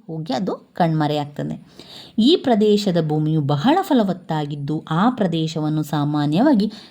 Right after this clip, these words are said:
ನಕಿಲಸ್ತಾನ್ ಎಂದು ಕರೆಯುವರು ಹಾಗೂ ಇದನ್ನು ಸಿಂಧೂ ಪ್ರಾಂತ್ಯದ ತೋಟ ಅಂತ ಸಹ ಕರೀತಾರೆ. ಈ ಪ್ರದೇಶವನ್ನು ಸುಮಾರು ಐದು ಸಾವಿರ ವರ್ಷಗಳ ಹಿಂದೆ ನಿರ್ಮಿಸಿದ್ದು,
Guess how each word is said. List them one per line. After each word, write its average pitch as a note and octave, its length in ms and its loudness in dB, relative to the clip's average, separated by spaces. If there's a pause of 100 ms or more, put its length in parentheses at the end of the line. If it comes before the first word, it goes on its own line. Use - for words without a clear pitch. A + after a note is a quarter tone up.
(140)
ನಕಿಲಸ್ತಾನ್ G3+ 1160 0
ಎಂದು D3+ 200 -2
ಕರೆಯುವರು C#3+ 560 -8 (300)
ಹಾಗೂ D3 300 2
ಇದನ್ನು A3+ 300 4 (360)
ಸಿಂಧೂ D#4+ 340 4
ಪ್ರಾಂತ್ಯದ F#3+ 540 2
ತೋಟ D3 380 -2 (400)
ಅಂತ C#3 260 -4
ಸಹ B3 180 -2
ಕರೀತಾರೆ. - 960 -4
ಈ F3+ 160 2
ಪ್ರದೇಶವನ್ನು D3 720 -2
ಸುಮಾರು C#3+ 500 0
ಐದು F#3+ 340 4
ಸಾವಿರ D#3 420 -2
ವರ್ಷಗಳ C#3+ 440 -4
ಹಿಂದೆ C#3 260 0
ನಿರ್ಮಿಸಿದ್ದು, C#3 640 0